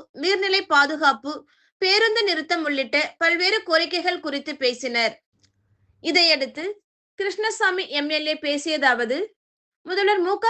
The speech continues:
ஸ்டாலின் தலைமையிலான தி மு க ஆட்சி வந்த பிறகு பல்வேறு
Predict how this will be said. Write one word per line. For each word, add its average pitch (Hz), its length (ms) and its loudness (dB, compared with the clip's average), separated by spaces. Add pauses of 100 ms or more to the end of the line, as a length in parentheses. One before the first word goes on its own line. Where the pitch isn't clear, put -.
ஸ்டாலின் 381 420 0
தலைமையிலான 302 800 2
தி 330 140 -4
மு 339 180 -2
க 359 140 2 (100)
ஆட்சி 269 240 0
வந்த 262 280 0
பிறகு 277 360 -4 (380)
பல்வேறு 381 400 2